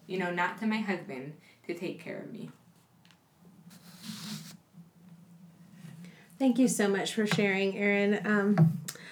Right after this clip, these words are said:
Speaker 2: what I really appreciate about you is your willingness to be open and honest. Um, thanks for the reminder that we're all a work in progress,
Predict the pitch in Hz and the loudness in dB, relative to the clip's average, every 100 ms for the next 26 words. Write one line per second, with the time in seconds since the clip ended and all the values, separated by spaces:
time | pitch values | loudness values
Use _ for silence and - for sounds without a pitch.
0 | - - 302 220 226 240 240 240 233 233 | 0 8 10 10 10 10 10 10 8 6
1 | 226 226 202 190 170 208 196 185 196 185 | 8 8 8 6 4 4 4 4 2 2
2 | 202 196 185 202 196 220 240 254 - 202 | 2 0 0 2 6 8 8 8 4 2
3 | 190 190 196 247 294 240 214 185 185 254 | 2 2 2 2 2 2 0 0 2 2
4 | 294 - 175 170 165 - - - 214 202 | 0 -6 -8 -12 -14 -14 -16 -2 4 6
5 | 190 185 185 - - - 226 294 - 294 | 6 2 0 -8 -2 8 8 8 6 4
6 | 277 277 262 185 180 185 185 185 190 190 | 6 6 6 6 4 2 2 2 2 2
7 | 185 185 190 196 190 208 214 185 175 175 | 2 2 2 2 0 0 -2 -2 -4 -4
8 | 175 - - | -6 -8 -14